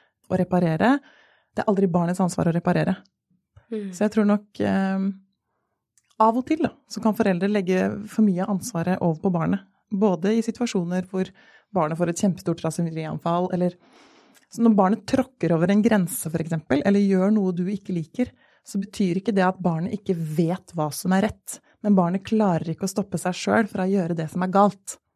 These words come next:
Speaker 1: Så du må tre inn og være barnets fornuft.
Speaker 2: Mm.
Speaker 1: Det er en litt sånn ting i hvert fall jeg prøver å minne meg selv på når jeg står i situasjoner med barna mine hvor det koker da.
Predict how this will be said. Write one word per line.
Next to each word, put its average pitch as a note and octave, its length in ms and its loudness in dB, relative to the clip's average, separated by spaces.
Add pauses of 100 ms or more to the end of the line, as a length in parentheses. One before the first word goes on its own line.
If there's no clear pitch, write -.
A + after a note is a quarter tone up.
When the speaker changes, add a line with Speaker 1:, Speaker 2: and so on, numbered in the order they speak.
(1000)
Speaker 1:
Så G3+ 100 -8
du F3+ 320 4
må G3+ 160 0
tre F#3 240 2
inn A3 140 2
og G3+ 80 0
være F3 240 0
barnets D#3+ 320 -4
fornuft. - 560 -8 (920)
Speaker 2:
Mm. G3 200 -10 (240)
Speaker 1:
Det G#3+ 80 -6
er G3 80 4
en G3+ 100 4
litt G3 140 2
sånn E3 160 -2 (420)
ting D4 160 6
i A#3 60 6
hvert A#3+ 160 0
fall A3+ 100 4
jeg G3+ 320 2
prøver F#3+ 240 2
å G3 80 4
minne G#3+ 320 4
meg C4+ 160 6
selv G3 300 0
på B3 100 4 (460)
når A3+ 100 2
jeg F#3 300 2
står E3+ 260 2
i G3 80 0
situasjoner F#3 480 -2
med F3+ 80 0
barna E3 300 0
mine D#3+ 260 -2
hvor D#3 80 -2
det E3+ 80 -4
koker F3+ 400 -4
da. G3 40 -8